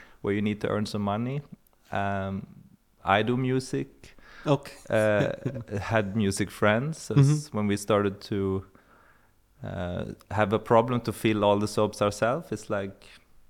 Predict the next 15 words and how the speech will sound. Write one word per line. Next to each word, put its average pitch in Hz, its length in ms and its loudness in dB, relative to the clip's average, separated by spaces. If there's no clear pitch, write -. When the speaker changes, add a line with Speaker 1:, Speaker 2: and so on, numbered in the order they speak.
Speaker 1:
we 101 120 0
asked 101 200 0
our 104 60 -4
friends, 120 260 -4
"Can 104 160 0
you 98 100 4
help?" 117 340 4
And - 80 -4
Speaker 2:
Yeah. 151 140 8
Speaker 1:
they're 160 140 8
like, 104 80 4
"Yeah, 131 360 10
we 123 80 2
need 113 160 2
money." 117 420 0